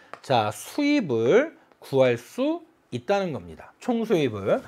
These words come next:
그럼 총 수입은, 자, 얼마인진 몰라도 결국 총 수입 빼기 총 비용이 이윤이니까 이 둘을 더해주면 총 수입이 돼요.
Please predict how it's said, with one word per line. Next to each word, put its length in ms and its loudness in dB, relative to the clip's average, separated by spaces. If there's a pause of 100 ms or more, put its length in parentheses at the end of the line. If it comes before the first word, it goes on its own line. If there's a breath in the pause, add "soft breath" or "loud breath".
(160 loud breath)
그럼 220 4
총 320 0
수입은, 640 4 (560 loud breath)
자, 420 8 (120 loud breath)
얼마인진 840 8
몰라도 960 6 (140)
결국 420 4
총 440 -4
수입 500 0
빼기 440 8
총 340 -6
비용이 440 -2
이윤이니까 720 2
이 300 2
둘을 480 -2
더해주면 760 4
총 260 -4
수입이 260 -2
돼요. 260 -8